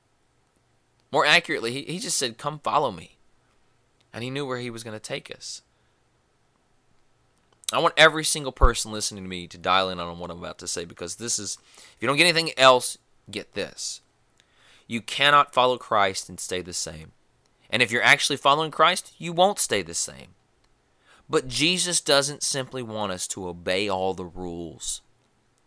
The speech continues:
He wants us to focus on a relationship with him,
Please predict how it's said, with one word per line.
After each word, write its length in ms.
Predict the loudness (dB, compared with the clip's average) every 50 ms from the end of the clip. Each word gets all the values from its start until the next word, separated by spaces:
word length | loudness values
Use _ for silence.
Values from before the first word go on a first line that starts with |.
| _ _ _ _
He 100 | -6 -4
wants 400 | 0 2 4 4 4 2 0 0
us 200 | 0 -2 -4 -4
to 120 | -6 -10 -12 _ _ _ _
focus 680 | 4 4 4 4 0 -2 -6 -6 -6 -4 -6 -6 -6 -8 _ _ _ _ _ _
on 180 | 0 0 0 0
a 60 | -2
relationship 1120 | -4 -6 -8 -2 0 2 2 2 0 -2 -4 -4 -6 -6 -6 -4 -4 -2 -4 -4 -6 -6 _ _ _ _ _ _ _
with 180 | -14 -14 -14
him, 540 | -14 -14 -12 -8 -8 -8 -8 -10 -12 -16